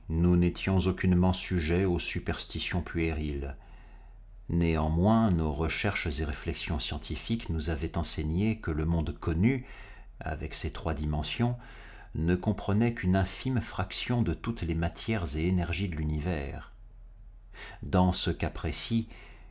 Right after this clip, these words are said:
une masse énorme d'indices provenant de nombreuses sources authentiques prouvait l'existence durable de certaines forces extrêmement puissantes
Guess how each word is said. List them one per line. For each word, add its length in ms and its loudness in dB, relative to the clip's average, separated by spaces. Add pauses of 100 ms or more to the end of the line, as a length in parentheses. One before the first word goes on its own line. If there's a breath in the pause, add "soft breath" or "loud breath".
(140 loud breath)
une 240 0
masse 400 0
énorme 560 2
d'indices 520 -2
provenant 480 0
de 120 -2
nombreuses 500 2
sources 440 -4
authentiques 640 -6 (460 loud breath)
prouvait 400 2
l'existence 800 0
durable 640 0
de 100 0
certaines 460 -2
forces 500 -2
extrêmement 580 -4
puissantes 680 -4